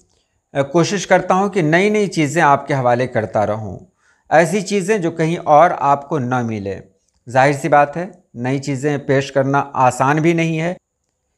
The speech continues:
क्योंकि इसमें गलतियाँ भी हो सकती हैं, इससे इनकार मुमकिन नहीं है। इसलिए अगर गलती हुई हो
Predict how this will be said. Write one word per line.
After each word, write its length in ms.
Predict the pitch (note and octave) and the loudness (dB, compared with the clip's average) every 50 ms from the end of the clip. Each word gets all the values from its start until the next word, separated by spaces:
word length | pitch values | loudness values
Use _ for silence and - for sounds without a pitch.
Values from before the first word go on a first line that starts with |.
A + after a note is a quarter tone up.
| _ _ | _ _
क्योंकि 220 | - F3+ E3 G#3+ | -4 2 4 4
इसमें 280 | G#3+ G3 G3 G#3+ G#3+ D#3+ | 4 4 2 -2 0 2
गलतियाँ 400 | D#3 D#3 D3+ D3+ F#3 F#3+ G3 F#3+ | 2 0 0 -4 -2 -2 0 0
भी 100 | F#3+ G#3+ | 0 -2
हो 200 | G#3+ E3 C#3+ C3 | 0 0 0 -2
सकती 400 | A#2 - B2 - - _ C3 B2+ | -2 -4 -8 -10 -8 _ -8 -6
हैं, 160 | B2+ C#3+ D#3+ | -6 -6 -4
इससे 260 | D#3 C3 - - E3 | -6 -8 -6 -4 -4
इनकार 380 | C#3+ A#2+ A#2+ A#2+ C3 B2+ B2+ C3+ | -2 -2 -2 2 4 4 4 4
मुमकिन 400 | C3+ B2 A2+ A2+ A2 - A#2 G#2+ | 2 -4 -6 -6 -6 -6 -6 -6
नहीं 280 | G#2 G#2+ A2 A2+ A2+ G#2 | -6 -6 -6 -8 -8 -8
है। 280 | A2 B2+ D3 - _ _ _ _ _ _ _ _ | -10 -10 -12 -14 _ _ _ _ _ _ _ _
इसलिए 460 | C#3 - - D3+ D3 D#3 E3+ G3 G#3 | -14 -8 -4 0 0 2 2 2 0
अगर 360 | G#3+ - B2+ A#2 B2 B2+ B2 | 0 -2 -2 -2 0 -2 0
गलती 340 | A2 A#2+ A#2+ A#2+ A#2+ - D#3+ | 0 0 -2 -2 -4 -2 -2
हुई 260 | D3+ C3+ C#3+ D#3 E3 | -2 0 0 0 2
हो 200 | E3+ D#3+ F3 F#3 | 2 2 2 0